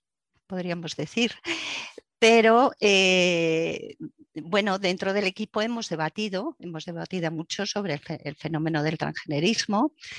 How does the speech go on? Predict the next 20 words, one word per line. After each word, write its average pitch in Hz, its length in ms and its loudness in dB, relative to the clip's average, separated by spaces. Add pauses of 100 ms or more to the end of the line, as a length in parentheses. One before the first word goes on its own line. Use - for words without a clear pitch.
(400)
y 233 120 2
tenemos 170 460 0
una 170 120 -2
opinión 170 360 -4
común 175 600 -4 (120)
en 170 260 -2
lo 170 80 -6
esencial. 170 680 2 (540)
Eh, 170 320 2
por 185 160 -2
tanto, 208 600 -2 (240)
he 196 100 2
recibido 175 560 -4 (140)
todo 214 240 0
el 214 120 -2
apoyo 208 680 -4
de 190 160 -6
mis 185 180 -6
compañeros, 180 1000 -4 (320)
eh, 170 480 0